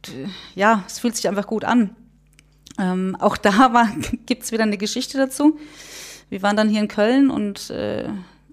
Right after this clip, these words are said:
sind ein paar Tage da geblieben, haben uns das Ganze angeschaut, haben mit allen mal gesprochen, wie das alles abläuft, ähm, das Internat angeschaut, beim Training mal zugeschaut. Und ja, an dem einen Tag sind wir dann vom Gelände weg und eine Stunde später bekomme ich einen Anruf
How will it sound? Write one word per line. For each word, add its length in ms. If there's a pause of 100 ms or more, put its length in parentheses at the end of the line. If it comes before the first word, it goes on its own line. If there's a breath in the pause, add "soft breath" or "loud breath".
(280)
sind 220
ein 60
paar 140
Tage 240
da 140
geblieben, 320
haben 60
uns 100
das 120
Ganze 240
angeschaut, 560
haben 380
mit 100
allen 240
mal 100
gesprochen, 640
wie 60
das 120
alles 180
abläuft, 680
ähm, 260
das 100
Internat 420
angeschaut, 760 (340 loud breath)
beim 140
Training 340
mal 140
zugeschaut. 720
Und 560 (920 soft breath)
ja, 160
an 100
dem 100
einen 240
Tag 360
sind 260
wir 120
dann 360
vom 200
Gelände 400
weg 320 (540 soft breath)
und 160
eine 120
Stunde 300
später 380
bekomme 280
ich 100
einen 80
Anruf 520